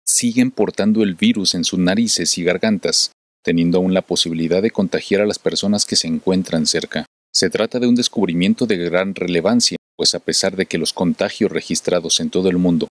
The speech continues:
apenas si superan el uno por ciento de la población, oficialmente, se ha advertido que los contagios que no se registran de manera oficial pueden elevar el número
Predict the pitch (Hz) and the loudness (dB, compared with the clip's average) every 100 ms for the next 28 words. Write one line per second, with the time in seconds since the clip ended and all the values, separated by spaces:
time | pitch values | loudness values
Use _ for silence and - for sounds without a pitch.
0 | _ 107 - 117 120 - - - - 87 | _ -6 0 0 0 -2 -4 -6 -2 0
1 | 82 - - 85 92 120 - 80 - 87 | 0 -4 -4 0 2 2 2 -2 -2 -2
2 | 85 80 76 - 85 82 - 135 120 _ | 0 0 0 0 0 0 0 -2 -4 _
3 | _ - - - - 90 98 104 82 78 | _ -6 -4 -2 0 2 2 0 0 -6
4 | - _ - - 90 82 87 - 107 110 | -8 _ -4 0 0 0 -2 0 0 0
5 | 98 87 - - - 104 - 82 - - | -2 -2 -2 -2 -2 -2 -4 -6 -8 -12
6 | _ - 85 80 104 - 127 90 - 104 | _ -4 -2 0 0 0 0 -2 -2 -4
7 | - 85 82 80 82 82 78 95 - 104 | -2 -2 0 0 2 0 0 -2 0 0
8 | - - _ 113 95 95 90 85 85 98 | -2 -10 _ 0 2 2 2 2 2 0
9 | - 104 85 85 107 123 123 | 0 -2 -2 2 4 4 2